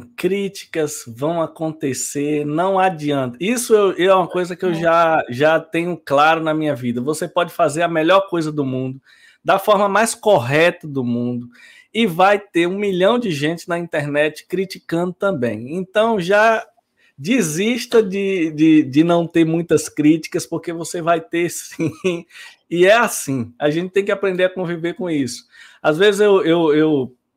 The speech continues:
Speaker 1: tenho um canal do Yu-, tenho outro canal do YouTube e coloco lá, às vezes faz um vídeo que me dá um trabalho tão grande, uma coisa que eu tive com tanto cuidado pra fazer, e vai lá um monte de gente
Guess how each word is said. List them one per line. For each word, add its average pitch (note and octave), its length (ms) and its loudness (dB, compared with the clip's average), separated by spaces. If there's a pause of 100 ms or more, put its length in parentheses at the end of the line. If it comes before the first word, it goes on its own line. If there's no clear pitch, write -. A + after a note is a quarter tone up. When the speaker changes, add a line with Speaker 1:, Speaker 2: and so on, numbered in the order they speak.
(140)
Speaker 1:
tenho D#3+ 180 2
um B2+ 400 -2
canal C#3 360 2
do C#3 100 -2
Yu-, B2+ 180 -2 (160)
tenho D#3+ 180 0
outro E3+ 260 0
canal C3 300 -2
do C3 80 -2
YouTube D3 500 0
e C#3+ 80 -2
coloco E3+ 420 2
lá, D3+ 120 4
às D#3 100 -2
vezes G#3 180 -2
faz G#3+ 180 0
um G#3+ 60 -6
vídeo F#3+ 140 -10
que - 120 -10
me G3 80 -4
dá G3+ 100 2
um A#3 80 -2
trabalho G3 420 0
tão D4 300 -2
grande, D3 600 0 (380)
uma A#3+ 220 -6
coisa A#3+ 260 4
que A#3+ 80 -10
eu A3+ 60 -8
tive A#3+ 340 -10
com A#3+ 140 -4
tanto F#4+ 320 -6
cuidado G3 400 2
pra G3 100 2
fazer, F3+ 340 -2
e G3 40 2
vai G3+ 140 2
lá G#3 100 4
um G#3+ 40 0
monte A#3+ 280 -4
de A3 160 -2
gente F#3+ 480 -4